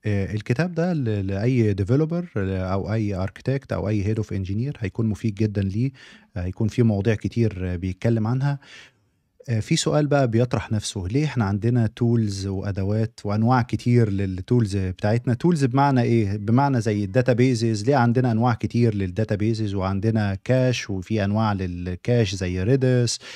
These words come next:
وليه في سيرش انجن زي سولار والاستيك سيرش؟ ليه، ليه عندنا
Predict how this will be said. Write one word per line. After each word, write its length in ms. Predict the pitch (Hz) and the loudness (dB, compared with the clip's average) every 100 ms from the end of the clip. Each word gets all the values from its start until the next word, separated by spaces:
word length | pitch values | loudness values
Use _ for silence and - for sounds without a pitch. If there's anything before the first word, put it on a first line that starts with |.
| - - | -18 -4
وليه 180 | 110 120 | 4 4
في 220 | 120 127 | 4 4
سيرش 380 | 117 120 110 - | 4 4 4 2
انجن 520 | 113 143 120 123 120 | 0 2 4 4 4
زي 360 | 104 95 95 95 | 2 0 0 -2
سولار 480 | - 127 120 113 104 | 0 4 6 6 4
والاستيك 580 | 95 90 110 - 101 - | 2 0 -2 -2 -6 -2
سيرش؟ 540 | 123 131 123 113 - - 95 - - | 2 4 2 0 -6 -10 -10 -10 -6
ليه، 360 | 117 156 165 127 | 2 2 2 2
ليه 380 | 123 151 135 113 | 4 6 4 2
عندنا 720 | 101 104 123 131 120 113 113 | -2 0 4 4 4 2 0